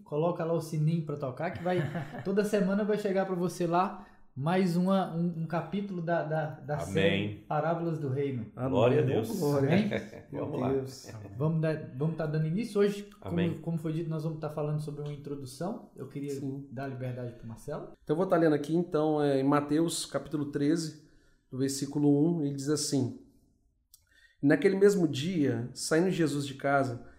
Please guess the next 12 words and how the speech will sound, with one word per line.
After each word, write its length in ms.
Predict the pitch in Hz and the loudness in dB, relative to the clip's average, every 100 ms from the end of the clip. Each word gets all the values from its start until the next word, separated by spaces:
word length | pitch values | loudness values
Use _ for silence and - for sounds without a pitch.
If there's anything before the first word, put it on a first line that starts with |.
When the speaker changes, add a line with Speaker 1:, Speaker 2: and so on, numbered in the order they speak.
| - - | -20 -10
Speaker 4:
assentou-se 800 | - 131 160 156 165 185 196 - | -6 2 4 4 4 4 4 2
à 60 | 151 | 2
beira 280 | 139 147 | 2 2
do 100 | 143 | 2
mar, 440 | 170 135 165 175 - - - - - | 2 2 0 -4 -12 -20 -20 -20 -10
e 80 | 147 | -6
grandes 400 | 147 160 226 202 | 2 8 8 8
multidões 960 | 196 196 175 147 165 175 135 - - - | 2 0 -2 2 4 6 2 -2 -8 -10
se 220 | - - | -6 -2
reuniram 460 | 151 165 156 165 180 | 2 4 4 2 0
perto 440 | - - 165 165 | -4 -2 -2 -2
dele, 400 | 156 135 117 120 | -4 -2 -2 -8